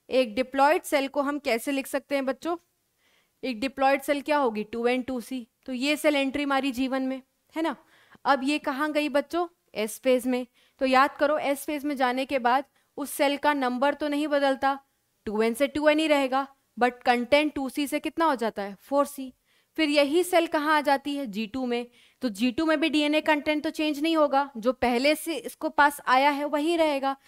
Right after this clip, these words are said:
That means पहले कैसा आया था? टू एन एस वाला, और कैसा था? फ़ोर सी। तो यहाँ पर भी फ़ोर सी ही रहता है, ठीक है? तो ये बात है। अब देखो क्वेश्चन क्या पूछा हुआ है कि जी टू फेज में जो सेल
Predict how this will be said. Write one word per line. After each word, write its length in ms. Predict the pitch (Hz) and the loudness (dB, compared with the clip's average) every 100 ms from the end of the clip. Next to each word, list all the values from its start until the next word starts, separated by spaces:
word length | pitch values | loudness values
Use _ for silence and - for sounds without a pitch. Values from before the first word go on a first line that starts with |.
| _ - | _ -2
That 180 | 262 294 | 0 0
means 200 | 320 - | -4 -2
पहले 340 | 277 262 294 | -2 2 2
कैसा 260 | 311 302 - | 2 2 2
आया 100 | 277 | 0
था? 200 | 240 190 _ _ _ 285 | -4 -8 _ _ _ -6
टू 160 | 285 | 0
एन 180 | 320 349 349 _ - | 0 0 -4 _ -4
एस 240 | 247 - | -4 -2
वाला, 260 | 294 302 359 _ _ _ - | -2 0 -2 _ _ _ -2
और 140 | 285 294 | 0 2
कैसा 280 | 311 302 | 0 0
था? 220 | 277 208 180 | -2 -4 -6
फ़ोर 220 | - 262 | -2 -2
सी। 240 | 254 320 330 _ | -2 -8 -10 _
तो 80 | 254 | -8
यहाँ 300 | 240 240 262 | -6 -4 -4
पर 120 | 262 226 | -4 -4
भी 140 | 339 | -4
फ़ोर 280 | 339 269 247 | -4 -6 -8
सी 220 | - 247 | -8 -10
ही 160 | 202 226 | -8 -8
रहता 280 | 202 - | -10 -12
है, 140 | 175 190 _ _ _ _ | -18 _ _ _ _ _
ठीक 160 | 294 359 | -6 -4
है? 80 | 349 - _ 269 | -6 -10 _ -8
तो 60 | |
ये 320 | 233 233 294 277 | -6 -2 -2 2
बात 320 | 277 285 285 | 4 4 2
है। 160 | 294 - | -6 -6
अब 100 | 240 | -6
देखो 260 | 208 220 277 | -4 -4 -4
क्वेश्चन 360 | 247 240 277 | -6 -4 -6
क्या 140 | 269 294 | -2 -4
पूछा 300 | 285 277 269 | -4 -8 -6
हुआ 160 | 269 254 | -4 -4
है 100 | 269 _ _ _ | -8 _ _ _
कि 80 | 269 | -4
जी 200 | 220 294 | 0 0
टू 200 | 294 359 | 2 0
फेज 340 | 349 285 240 | 2 -2 -2
में 220 | 240 269 294 _ _ - | -4 -6 -8 _ _ -8
जो 160 | 220 285 | -4 -2
सेल 340 | - 302 | 4 4